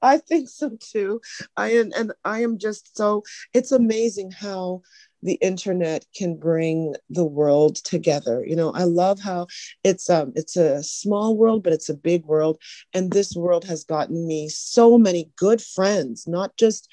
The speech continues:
acquaintances, but I've made actual friends through piercing.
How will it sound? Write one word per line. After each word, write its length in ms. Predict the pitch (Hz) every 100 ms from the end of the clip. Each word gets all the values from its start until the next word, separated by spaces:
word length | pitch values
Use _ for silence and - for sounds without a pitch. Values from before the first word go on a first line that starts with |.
| - - -
acquaintances, 640 | 160 - 180 175 156 147
but 100 | -
I've 200 | 170 175
made 400 | 160 185 208 226 -
actual 640 | 165 - - 170 151 151 - - _
friends 640 | - - 190 202 190 180 -
through 200 | 151 151
piercing. 640 | 147 120 - 98 104